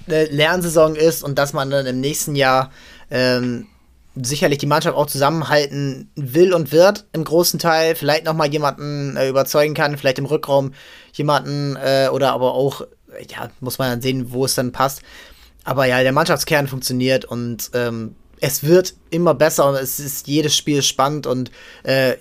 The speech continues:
du hast das Kiel-Spiel angesprochen, es geht auch noch nach Berlin, äh, es geht zu Hause gegen Hannover, ähm,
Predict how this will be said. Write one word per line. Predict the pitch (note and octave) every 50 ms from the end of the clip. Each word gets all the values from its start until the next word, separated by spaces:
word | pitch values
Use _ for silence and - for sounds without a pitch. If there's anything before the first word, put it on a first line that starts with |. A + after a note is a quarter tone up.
| _
du | - B2 C#3+
hast | C#3 -
das | - C3 -
Kiel-Spiel | - F3 F3+ D3 - D#3+
angesprochen, | D#3 D#3+ D#3 - - E3+ E3+ E3+ - E3+ D#3 C#3
es | C3+ - -
geht | D#3+ D3 C#3
auch | C#3+
noch | C#3 D3+ C#3 -
nach | D3 C3+
Berlin, | - - C#3 C3 C3+ D3+ E3+ E3+ E3+ E3 - - - - - - -
äh, | - C#3+ D3 D3 D3
es | C#3+ C3 -
geht | - D#3 C#3+ C#3+
zu | - D3
Hause | C3+ C#3+ D#3 C#3+ D3
gegen | C#3 D3 D3 D3 C#3+
Hannover, | C#3+ C3+ C#3 C#3+ D3+ D#3 - - D3+ C#3 C#3 C#3 C#3 - - - - - - _ -
ähm, | - C3+ C3+ C3+ C3+ C3+ C3+ C3 C3 B2+ B2+